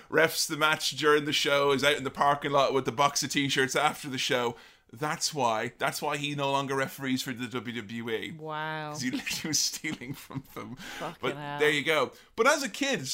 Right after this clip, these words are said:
Speaker 1: I was trying to explain this to you, that Earl Hebner
Speaker 2: It's like
Speaker 1: w-,
Speaker 2: hero.
Speaker 1: he was my hero.
Speaker 2: Yeah.
Speaker 1: Like,
Speaker 2: That's so weird.
Speaker 1: did you know, like, did I explain to you the kind of why that was?
Speaker 2: He was being bullied by Triple H,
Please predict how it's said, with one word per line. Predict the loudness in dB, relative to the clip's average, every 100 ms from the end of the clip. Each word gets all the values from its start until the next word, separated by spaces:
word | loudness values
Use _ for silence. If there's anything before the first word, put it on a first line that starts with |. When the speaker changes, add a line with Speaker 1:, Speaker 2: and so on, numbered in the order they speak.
| 0
Speaker 1:
I | 2
was | 2
trying | 0 -2
to |
explain | -4 -2 -2 -2
this | -6 -4
to |
you, | -4
that | -4 -6 -10 _
Earl | 2 2
Hebner | 4 -2 0 0 0 -2 _ _ _ -8
Speaker 2:
It's |
like | -4
Speaker 1:
w-, | 6 8
Speaker 2:
hero. | 8 6 0
Speaker 1:
he | 0
was | 4
my | 4
hero. | 4 -4 0 2 2 -2
Speaker 2:
Yeah. | -4 -2 0 -2 -6
Speaker 1:
Like, | -4 -2
Speaker 2:
That's | -2
so | -2 2 4 2 0
weird. | -2 -4 -4 -8 -10
Speaker 1:
did | -6
you | 0
know, | 4 4
like, | 4
did | 2
I | 0
explain | 0 0 2 2 0
to | -2
you | -4
the | 0
kind | 2 2
of | 0 -4 -6 -14 0
why | 6 6 8
that | 2 6
was? | 8 8 4 0 0 2
Speaker 2:
He | 2
was | 4
being | 2 0 -4
bullied | 0 0 2 0 0
by | 0 0
Triple | -2 -6 -2 0
H, | 0 -2 -10 -8 -8